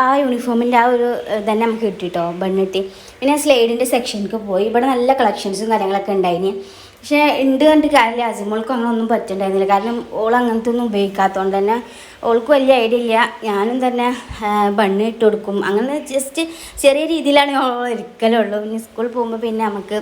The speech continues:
ബണ്ണ് ഇട്ട് കൊടുക്കണം, മുടിയൊക്കെ സെറ്റാക്കി വെക്കണം, അങ്ങനെയൊക്കെയല്ലേ. അപ്പോൾ already ഞാൻ അങ്ങനെ സെറ്റാക്കി വെക്കലുണ്ട്, എന്നാലും, ആ, സ്കൂളിൽ പോകുമ്പോൾ പിന്നെ ഒന്ന് മുടിയൊക്കെ നല്ല ഒതുക്കി കെട്ടണമല്ലോ. അപ്പം അതിന് വേണ്ടിയിട്ട് ഞങ്ങൾ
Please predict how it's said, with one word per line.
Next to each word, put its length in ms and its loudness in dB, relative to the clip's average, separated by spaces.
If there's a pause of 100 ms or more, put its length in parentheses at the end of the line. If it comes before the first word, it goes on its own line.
(800)
ബണ്ണ് 240 2
ഇട്ട് 120 -4
കൊടുക്കണം, 320 0 (440)
മുടിയൊക്കെ 340 0
സെറ്റാക്കി 460 0
വെക്കണം, 340 -2
അങ്ങനെയൊക്കെയല്ലേ. 460 -2 (400)
അപ്പോൾ 200 4 (320)
already 440 6
ഞാൻ 180 4
അങ്ങനെ 240 -2
സെറ്റാക്കി 440 0
വെക്കലുണ്ട്, 460 -2 (120)
എന്നാലും, 360 -2 (220)
ആ, 20 2 (280)
സ്കൂളിൽ 280 -10
പോകുമ്പോൾ 300 -2
പിന്നെ 220 0 (480)
ഒന്ന് 200 0 (1120)
മുടിയൊക്കെ 280 0
നല്ല 260 0
ഒതുക്കി 320 -8
കെട്ടണമല്ലോ. 420 -2 (640)
അപ്പം 160 0
അതിന് 180 0
വേണ്ടിയിട്ട് 300 0
ഞങ്ങൾ 160 2